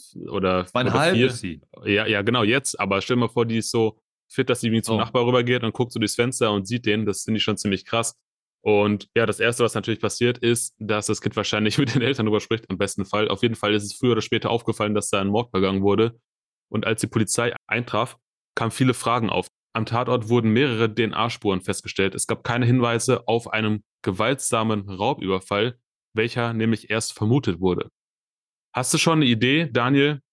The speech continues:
Speaker 1: was da passiert sein könnte, dass der John mit dem Kopf durchs Fenster irgendwie voll, voller Schnittwunden ist und der Körper viele offene Wunden hat? Was könnte da passiert sein?
Speaker 2: Vielleicht, äh, weil keine Einbruchsspuren da sind,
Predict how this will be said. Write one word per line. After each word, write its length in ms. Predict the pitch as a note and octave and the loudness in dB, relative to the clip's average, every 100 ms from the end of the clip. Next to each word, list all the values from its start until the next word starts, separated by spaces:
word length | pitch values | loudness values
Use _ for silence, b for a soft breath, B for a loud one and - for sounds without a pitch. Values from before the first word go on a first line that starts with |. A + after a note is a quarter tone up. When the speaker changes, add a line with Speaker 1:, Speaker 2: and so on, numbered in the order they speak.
| _ - | _ -6
Speaker 1:
was 380 | G2+ B2 - | -2 -2 -2
da 120 | - A#2+ | -2 -2
passiert 400 | B2 A2+ B2 G#2 | -2 0 -2 -2
sein 200 | F2+ F2+ | -6 -4
könnte, 360 | F#2+ F#2 A2 | -4 2 2
dass 240 | A2 G#2+ - | 2 -2 0
der 120 | G#2 | 0
John 260 | G2+ A2+ | 2 2
mit 160 | A#2+ A#2 | 2 0
dem 100 | G#2+ | -2
Kopf 280 | - C3+ - | -2 -4 -2
durchs 180 | A#2 - | -4 0
Fenster 400 | B2 B2+ - G#2+ | -2 -2 0 2
irgendwie 500 | A2+ A2+ A2+ A2 G#2+ _ - | 2 2 0 -2 -6 _ -4
voll, 420 | A#2+ A#2+ G2+ C#2+ | 0 2 0 -6
voller 260 | - A2 | 0 0
Schnittwunden 600 | G#2+ - C3+ C3+ C3 C3 B2+ | 0 -2 -2 0 0 0 2
ist 180 | B2+ | 0
und 80 | - | 2
der 100 | A2 | 0
Körper 460 | - A#2+ A#2+ A#2 A2+ | 0 -2 0 0 -2
viele 520 | - - A#2+ A2+ - | -4 -4 2 2 2
offene 340 | - A#2 A#2 G#2 | -4 -2 -2 0
Wunden 240 | A#2 G#2 F2 | 0 0 -2
hat? 160 | - | -4
Was 140 | A2+ - | -6 -4
könnte 180 | B2 | -2
da 60 | A#2 | 0
passiert 300 | A2+ - - | -2 -4 -6
sein? 140 | F#2+ - _ _ - | -6 -10 _ _ -2
Speaker 2:
Vielleicht, 540 | B2 B2+ F3+ A3 - | 2 2 2 2 0
äh, 220 | C#3+ D3 | 0 0
weil 200 | C#3 C#3 | 2 0
keine 280 | C3+ C#3 C3+ | 0 -2 0
Einbruchsspuren 720 | D3+ G3 D#3+ B2 - C3+ B2 | 0 0 0 -4 -2 0 2
da 220 | A#2+ A2+ | 2 2
sind, 300 | A#2 C3+ F3 | 2 0 -2